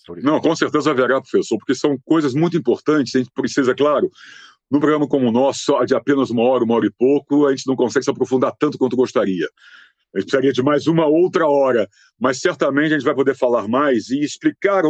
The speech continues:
Speaker 2: em minúcias um pouco mais de detalhes, principalmente falar dessa desigualdade,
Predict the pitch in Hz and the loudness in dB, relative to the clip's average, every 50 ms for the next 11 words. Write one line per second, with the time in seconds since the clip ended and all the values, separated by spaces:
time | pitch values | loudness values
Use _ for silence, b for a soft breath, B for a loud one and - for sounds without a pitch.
0 | 147 - 147 147 160 160 147 160 190 196 - - - 117 104 117 117 - 139 - | 0 -2 -2 -2 0 0 2 2 0 0 -2 -2 -2 -2 0 0 -2 -2 -2 -2
1 | - 120 123 120 110 - 107 104 95 - 147 147 b b b b b b b _ | -2 -2 -2 -2 -2 -2 -4 -2 -2 -2 -2 -4 b b b b b b b _
2 | _ - 156 160 - 131 139 127 123 127 - 123 123 120 113 - 131 113 101 101 | _ -2 -2 -2 0 0 0 0 0 0 0 0 0 0 0 -2 -2 -4 -2 -4
3 | 131 123 127 120 107 98 - 104 104 113 117 113 107 110 | -4 -2 0 2 2 2 0 0 0 0 0 -2 -4 -8